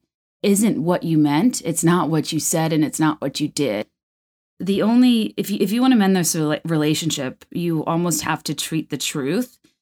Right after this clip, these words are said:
as your sister's experience. And I'm sure you've done all of this, but I do think that, like, it's so hurtful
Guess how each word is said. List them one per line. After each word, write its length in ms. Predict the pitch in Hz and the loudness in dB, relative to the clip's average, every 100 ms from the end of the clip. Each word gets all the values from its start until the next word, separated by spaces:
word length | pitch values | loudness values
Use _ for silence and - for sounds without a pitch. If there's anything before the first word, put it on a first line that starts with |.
| _ _ | _ _
as 560 | 180 165 156 151 143 - | -2 2 2 2 0 -2
your 120 | 160 | -2
sister's 480 | 147 165 - 160 156 | -2 -4 -2 -2 -4
experience. 920 | 135 - - 139 139 185 262 285 - - _ _ _ | -6 -8 -6 -4 -2 2 2 2 0 -6 _ _ _
And 120 | 190 | 0
I'm 140 | 185 180 | 2 0
sure 300 | - 190 180 | -2 -2 0
you've 360 | 202 214 - - | 0 -2 -6 -8
done 280 | 165 147 | -2 -2
all 300 | - 135 131 165 | 0 -4 -4 -6
of 120 | 170 | -2
this, 320 | 208 220 - | -2 -2 -4
but 380 | - 151 143 - _ _ _ - | -2 0 0 -6 _ _ _ -6
I 80 | 170 | -4
do 240 | 160 190 | 0 0
think 320 | 170 196 180 | 0 0 0
that, 180 | - 156 | -2 -4
like, 420 | 143 135 131 - - _ _ _ _ _ _ _ | -4 -4 -6 -12 -20 _ _ _ _ _ _ _
it's 240 | 185 170 - | -6 -2 0
so 500 | - 208 208 208 - | 2 2 2 0 -6
hurtful 640 | - 160 - 185 220 262 | -6 -6 -4 -4 -4 -4